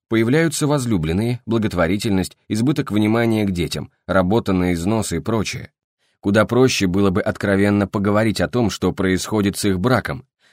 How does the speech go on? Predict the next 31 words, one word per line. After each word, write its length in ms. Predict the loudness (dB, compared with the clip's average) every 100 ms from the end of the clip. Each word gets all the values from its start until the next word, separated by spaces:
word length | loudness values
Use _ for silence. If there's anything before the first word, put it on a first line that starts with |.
| -2
настоять 560 | 0 2 2 2 0
на 80 | -2
своём, 440 | -2 0 0 -2 -12 _ _
крикнуть: 460 | 0 2 2 0 -2 _ 0
"Пойдём 360 | 2 4 4
вперёд, 460 | 4 2 0 0 -8 _
ведь 220 | 0 2
мы 120 | 2 4
умираем 520 | 4 4 4 2 0
от 120 | -2
тоски, 460 | -4 -4 -4 -8 -8 -4
от 140 | -2
забот, 460 | 2 2 2 0 -4 _ -4
от 160 | -2
страха". 500 | -2 -2 -2 -4 -12 _ _ _ _ _ _ _ _ _ _ 0
Не 200 | 4 4
вы 160 | 4
ли 80 | 2
только 260 | 0 -2 -2
что 160 | 0
мне 160 | 0 0
сказали, 460 | -2 -2 0 0
что 280 | -2 -4 -4
Эстер 380 | -4 -2 -2 0
не 100 | 0
смогла 420 | -2 -4 -2 -2
продолжить 580 | -2 -2 0 0 -2 -4
процесс 340 | -4 -2 -4
освобождения 760 | -4 -4 0 0 -2 0 0 0
от 120 | -2
грусти, 460 | -2 -2 -4 -12